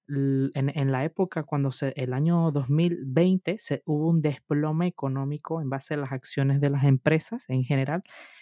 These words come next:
y eso a su vez afectó a Bitcoin, lo cual teóricamente Bitcoin se creó para que cuando sucedieran esos problemas,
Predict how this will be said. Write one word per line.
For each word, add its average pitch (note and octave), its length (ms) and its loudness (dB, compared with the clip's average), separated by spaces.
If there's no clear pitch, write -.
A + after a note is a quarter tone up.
y D3 120 6
eso D3 160 0
a - 20 -6
su D#3 180 2
vez E3 220 2
afectó C#3+ 460 0
a C3+ 60 4
Bitcoin, D3 520 2
lo C#3 220 2
cual C#3 300 -2
teóricamente F3 1040 2
Bitcoin C#3 420 2
se E3+ 180 4
creó F3+ 240 4
para C3+ 220 0
que B2+ 140 -2
cuando B2+ 360 2
sucedieran C3+ 560 2
esos E3 260 0
problemas, F#3+ 540 4